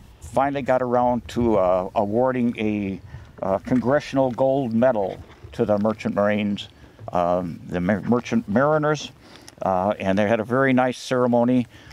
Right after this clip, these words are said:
uh, in Washington, D C. It's, it's only about time now since, uh, uh, I don't know why they had to wait till almost all of them are gone, but, um,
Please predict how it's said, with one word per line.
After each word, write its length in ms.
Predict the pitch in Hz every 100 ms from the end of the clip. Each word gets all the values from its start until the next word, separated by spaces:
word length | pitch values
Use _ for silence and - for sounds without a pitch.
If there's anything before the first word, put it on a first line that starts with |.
| - -
uh, 260 | 92 92 95
in 100 | 95
Washington, 560 | 117 120 123 113 117
D 160 | 104 117
C. 340 | - 110 113
It's, 300 | 104 90 -
it's 180 | - -
only 220 | 160 156
about 340 | 123 127 120 -
time 360 | - 120 104
now 220 | 92 101 101
since, 440 | - 92 - -
uh, 240 | 107 90 90 - - _ _ _
uh, 180 | - -
I 840 | - 92 - - - - - - -
don't 100 | 92
know 80 |
why 160 | 85 104
they 80 | 98
had 160 | 117
to 80 | 92
wait 240 | 92 98 -
till 340 | 98 85 82 -
almost 340 | - 113 107 113 110 -
all 240 | 147 147
of 80 | 143
them 180 | 143 135
are 120 | 117
gone, 380 | 120 95 92 76
but, 220 | 95 - - - - - -
um, 440 | 107 92 98 98